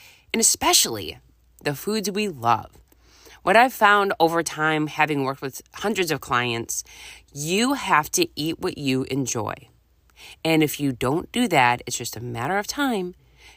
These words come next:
before a binge happens or some kind of, like, excitement where you're like, "I can't do this anymore. I,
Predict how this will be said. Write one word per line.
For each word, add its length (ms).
before 520
a 80
binge 380
happens 640
or 400
some 380
kind 280
of, 220
like, 380
excitement 560
where 120
you're 140
like, 220
"I 140
can't 260
do 120
this 180
anymore. 560
I, 400